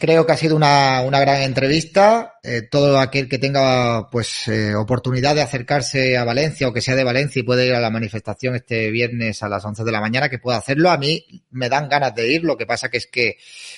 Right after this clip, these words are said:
voy a estar en, en Cataluña, no tengo proble-, o sea, tengo problemas de movilidad porque sería cogerme otro tren y tener que ir a Valencia, luego volver, en fin. Bueno, agradeceros a todos los que habéis mandado superchats, eh, agradeceros también y decir que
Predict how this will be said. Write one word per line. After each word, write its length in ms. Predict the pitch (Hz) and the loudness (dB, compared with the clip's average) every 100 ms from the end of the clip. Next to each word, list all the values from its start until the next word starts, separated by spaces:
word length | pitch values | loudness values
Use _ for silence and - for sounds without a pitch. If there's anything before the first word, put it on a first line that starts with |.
| - | -4
voy 180 | 127 131 | 2 2
a 40 | |
estar 260 | 117 123 120 | 2 -2 0
en, 320 | 117 110 107 | 0 0 -6
en 160 | - 110 | -12 -8
Cataluña, 840 | 110 107 131 160 175 190 196 170 - | -6 -2 0 2 4 4 4 0 -8
no 200 | 127 123 | -14 -10
tengo 240 | 120 123 123 | -6 -2 -2
proble-, 300 | 127 120 120 | -2 -2 -4
o 80 | 117 | -8
sea, 160 | - 123 | -8 -6
tengo 240 | 127 127 | -2 -4
problemas 420 | 123 120 127 127 | -2 0 0 0
de 80 | 120 | -2
movilidad 560 | 117 113 110 110 175 175 | -2 -4 -2 0 2 2
porque 260 | 165 - | -2 -6
sería 240 | 110 113 120 | -8 -4 -2
cogerme 400 | 120 - 117 117 | -4 -4 -4 -2
otro 280 | 110 110 110 | -4 -6 -6
tren 420 | - 147 147 143 | 0 0 0 -4
y 80 | 127 | -8
tener 300 | 120 117 - | -8 -8 -4
que 100 | 117 | -4
ir 100 | 110 | -2
a 60 | |
Valencia, 420 | 104 139 165 - | -2 0 0 -2
luego 220 | 135 113 113 | -4 -4 -6
volver, 400 | 110 113 143 139 | -8 -8 -6 -6
en 140 | 104 | -6
fin. 240 | - 92 - - - - - - _ _ _ _ _ - | -8 -12 -14 -20 -20 -20 -20 -20 _ _ _ _ _ 4
Bueno, 220 | 208 196 | 6 6
agradeceros 680 | 147 170 170 165 170 180 180 | 4 4 4 4 4 0 2
a 40 | |
todos 160 | 180 180 | 2 2
los 120 | 180 | 2
que 80 | 170 | 2
habéis 160 | 165 | 2
mandado 280 | 160 156 151 | 0 0 0
superchats, 920 | 151 151 - 202 214 220 - - _ - | 2 0 2 4 4 4 -2 -14 _ -8
eh, 240 | 143 135 | -2 0
agradeceros 460 | 131 131 123 151 151 | 0 -2 0 -2 -2
también 420 | 139 147 185 196 | -2 0 -2 -2
y 80 | 156 | -4
decir 340 | 139 - 156 | -4 -2 -4
que 140 | - | -4